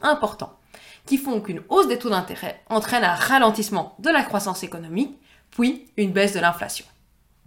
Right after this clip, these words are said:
L'effet direct d'une hausse des taux d'intérêt est finalement le plus facile à comprendre.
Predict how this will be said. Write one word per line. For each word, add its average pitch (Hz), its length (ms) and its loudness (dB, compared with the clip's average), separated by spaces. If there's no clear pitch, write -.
L'effet 208 260 2
direct - 560 -4
d'une 190 240 -8
hausse 311 180 0
des 190 120 -4
taux 254 80 -6
d'intérêt 185 500 -4
est 269 240 -4
finalement 208 400 -2
le 220 80 0
plus - 100 -12
facile 196 320 2
à 160 60 2
comprendre. - 380 -12